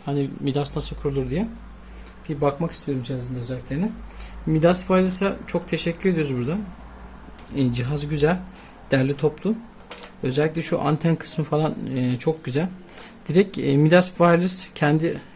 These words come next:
e, markası gönderdi. Hani herhangi bir distribütörü falan değil. Orijinal kendi sitesi gönderdi. Çok teşekkür ediyoruz bize bu şeyi gönderdiği için.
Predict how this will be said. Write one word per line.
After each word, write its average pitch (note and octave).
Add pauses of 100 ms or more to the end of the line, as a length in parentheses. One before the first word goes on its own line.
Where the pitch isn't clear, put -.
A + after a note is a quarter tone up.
e, B2
markası B2
gönderdi. A2+
Hani A2+
herhangi B2
bir A#2
distribütörü B2
falan B2+
değil. D#3+ (800)
Orijinal B2 (280)
kendi B2
sitesi C3
gönderdi. A#2 (340)
Çok D3
teşekkür D#3
ediyoruz C#3
bize C3+ (580)
bu -
şeyi A#2+
gönderdiği A#2+
için. A3+